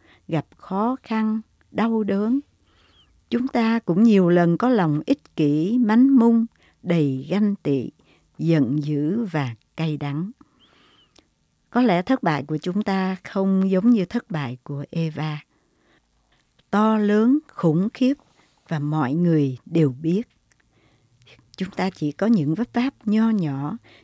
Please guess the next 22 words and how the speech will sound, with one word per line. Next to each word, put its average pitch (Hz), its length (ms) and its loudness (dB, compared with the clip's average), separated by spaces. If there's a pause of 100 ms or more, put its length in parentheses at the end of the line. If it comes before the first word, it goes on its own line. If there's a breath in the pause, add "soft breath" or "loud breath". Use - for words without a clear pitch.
nhưng 226 220 4
cũng 160 260 -4
cho 190 160 -6
thấy 202 280 -6 (100)
tấm 202 180 -2
lòng 151 400 -6
chúng 175 220 -8
ta 165 280 -8 (420 loud breath)
đã 160 320 -2
đi 226 300 0
lạc 156 520 -2
rất 202 340 -6
xa 196 380 -4 (300)
chỗ 151 320 0
mà 165 260 -4 (140)
Chúa 170 220 -6
muốn. 165 320 -4 (1040 soft breath)
Và 185 100 0
chúng 240 260 2
ta 220 260 -2
ao 240 240 -2
ước 269 260 0